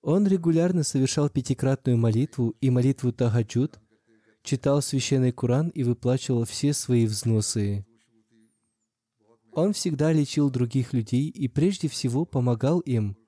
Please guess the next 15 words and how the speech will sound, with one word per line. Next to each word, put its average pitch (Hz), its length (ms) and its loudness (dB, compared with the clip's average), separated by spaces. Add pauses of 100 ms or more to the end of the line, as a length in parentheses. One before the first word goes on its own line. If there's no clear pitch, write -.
(320)
и 143 100 0
только 190 360 0
потом 165 560 -2
уделял 135 440 2
время 131 380 0
своим 120 380 0
родственникам. 107 880 -2 (2000)
Он 165 180 0
всегда 156 500 0
общался 131 640 -2
со 127 120 -4
своими 123 380 0
пациентами 120 680 0
с - 140 -2
улыбкой. 110 680 0